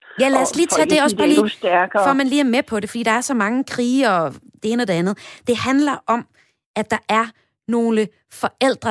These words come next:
Speaker 1: der har taget en beslutning om at støtte IS-, isis. Og de
Speaker 2: Ja.
Speaker 1: har så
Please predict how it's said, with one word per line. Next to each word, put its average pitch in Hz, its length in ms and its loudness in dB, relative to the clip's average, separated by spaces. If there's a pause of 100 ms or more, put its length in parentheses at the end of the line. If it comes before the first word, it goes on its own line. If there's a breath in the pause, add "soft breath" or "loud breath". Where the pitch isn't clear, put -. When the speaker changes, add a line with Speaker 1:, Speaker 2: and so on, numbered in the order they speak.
Speaker 1:
der - 60 -4
har 196 80 -6
taget 208 280 -2
en 214 60 -4
beslutning 240 600 -4
om 185 260 -2
at 185 60 -10
støtte 208 440 -2 (180)
IS-, - 500 -10
isis. 226 540 -2 (560 loud breath)
Og 214 140 -2
de 208 80 2
Speaker 2:
Ja. 285 100 2
Speaker 1:
har 269 60 2
så 254 280 -2